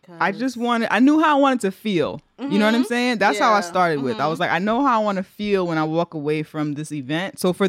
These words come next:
Speaker 1: for people who are just listening and don't know what the fuck we're talking about,
Speaker 2: Yes.
Speaker 1: every year we have a Juneteenth event. If you don't know what that shit is, I don't know where you've been because that's been, like, the whole fucking wave right now. All of a sudden, everybody's fucking with Juneteenth, but you
Speaker 2: Yes.
Speaker 1: can Google it.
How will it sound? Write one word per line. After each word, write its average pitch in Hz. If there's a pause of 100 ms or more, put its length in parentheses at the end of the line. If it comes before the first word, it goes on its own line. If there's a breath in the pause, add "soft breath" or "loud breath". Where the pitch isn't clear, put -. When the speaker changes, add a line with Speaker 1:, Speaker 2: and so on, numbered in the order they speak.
(140)
Speaker 1:
for 202
people 285
who 254
are 202
just 185
listening 180
and 151
don't 160
know 156
what 156
the 160
fuck 151
we're 143
talking 139
about, 123
Speaker 2:
Yes. 151
Speaker 1:
every 240
year 233
we 214
have 175
a 147
Juneteenth 190
event. 180
If 143
you 160
don't 175
know 180
what 170
that 185
shit 165
is, 180
I 165
don't 185
know 175
where 165
you've 151
been 151
because 139
that's 151
been, 170
like, 131
the 131
whole 170 (260 soft breath)
fucking 160 (100)
wave 208
right 277
now. 294
All -
of 208
a 220
sudden, 226
everybody's 196
fucking 226
with 202
Juneteenth, 269
but 240
you 220
Speaker 2:
Yes. 170
Speaker 1:
can 214
Google 185
it. 156